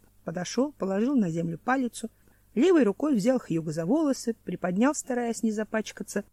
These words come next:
и сделал правой рукой быстрое круговое движение. Дёрнул. Тело повалилось на землю, а скальп остался в руке.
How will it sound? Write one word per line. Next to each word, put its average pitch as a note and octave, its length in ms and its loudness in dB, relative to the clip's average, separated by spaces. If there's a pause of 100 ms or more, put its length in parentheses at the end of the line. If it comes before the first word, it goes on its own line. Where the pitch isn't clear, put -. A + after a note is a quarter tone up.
(380)
и A3+ 80 2
сделал D#4 400 4
правой C4 380 4
рукой B3+ 360 0 (260)
быстрое C4 420 4
круговое G#3 440 2
движение. E3+ 720 -2
Дёрнул. G3+ 420 2 (420)
Тело D#4+ 260 4
повалилось A#3+ 560 2
на A3 140 4
землю, F3 380 -2
а E3+ 40 -6
скальп - 320 -4
остался F#3 440 -4
в - 20 -10
руке. F#3+ 360 -6